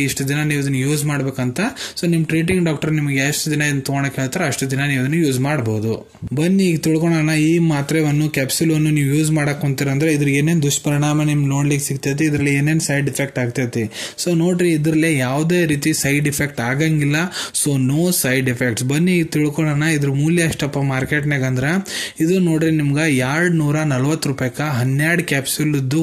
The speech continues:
ಒಂದು box ಬರ್ತೈತ್ರಿ, ಜಂಡು ವಿಗೋರೆಕ್ಸ್ ಶಿಲಾಜಿತ್ ಗೋಲ್ಡ್ದು. ಈಗ ಇದ್ರ ಬಗ್ಗೆ ಮಾತಾಡೋಣ, ಇದ್ರ availability ಬಗ್ಗೆ. ಎಲ್ಲಿಂದ ನೀವು ಇದನ್ನ ಖರೀದಿ ಮಾಡ್ಬೋದು ಅಂದ್ರ, ನಿಮ್ ಕಡೆ ನಿಮ್ doctor ಬರ್ದಂಥ prescription ಇತ್ತಂದ್ರ, ನಿಮ್ ಹತ್ರ ಇರೋ ಆಯುರ್ವೇದಿಕ್ medical store,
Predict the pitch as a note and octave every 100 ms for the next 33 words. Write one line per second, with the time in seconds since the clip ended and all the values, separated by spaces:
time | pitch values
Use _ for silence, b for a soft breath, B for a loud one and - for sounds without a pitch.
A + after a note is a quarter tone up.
0 | C#3+ C#3+ C3+ B2 B2+ C#3 C3 A#2+ B2 C3+
1 | F#3 - B B - C3 D3 D#3 F3 C#3+
2 | B2+ C#3+ D3+ D3+ - C3 C#3 C#3 C#3 C#3
3 | A#2+ C3+ C3 A2 A#2+ G#2+ B B B D#3+
4 | F3+ F3 E3 D3 D#3 D#3+ D3+ C#3 D3+ D3
5 | C#3+ E3+ C#3+ - B2+ C#3+ D3+ C#3+ C#3 C#3
6 | C3+ C3 C#3+ C#3+ E3 D#3+ D#3 C#3+ D3 C#3
7 | C#3+ D3 D3+ C#3+ C3+ C3 C3 C3+ G3 G3
8 | B B B G3 G3 D#3 D#3 D#3 D3+ C3+
9 | B2+ E3 E3 C3+ C3+ D3+ D3+ C#3+ C3+ -
10 | F3 E3 E3+ D3+ C#3+ C#3+ C3+ C#3 D#3+ D#3+
11 | B B C#3 C3+ B2+ - F3 D3+ D3 B2+
12 | C#3+ D3+ D3+ D3 C3+ B2 D3 D#3 - D#3
13 | D#3